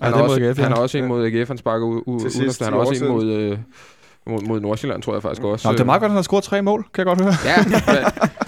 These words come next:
Speaker 2: de tre mål kan vi i hvert fald ikke tage frem, men altså, vi st-, vi,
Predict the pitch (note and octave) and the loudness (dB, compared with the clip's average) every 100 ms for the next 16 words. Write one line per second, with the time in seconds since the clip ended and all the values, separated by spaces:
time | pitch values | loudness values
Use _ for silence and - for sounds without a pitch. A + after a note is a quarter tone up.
0 | - - F#3 A#3+ G#3 G#3 G3+ G#3+ F#3 D#3 | -6 -4 0 4 4 2 2 2 2 2
1 | D3+ D#3+ F#3+ D#3+ C3+ C#3+ A#2+ - A#2 A2+ | 0 -2 -2 -2 -2 0 -2 -2 -4 -4
2 | - - - _ _ _ _ - _ - | -6 -10 -20 _ _ _ _ -20 _ -10
3 | A#2 - - B2+ B2 | -10 -8 -10 -8 -6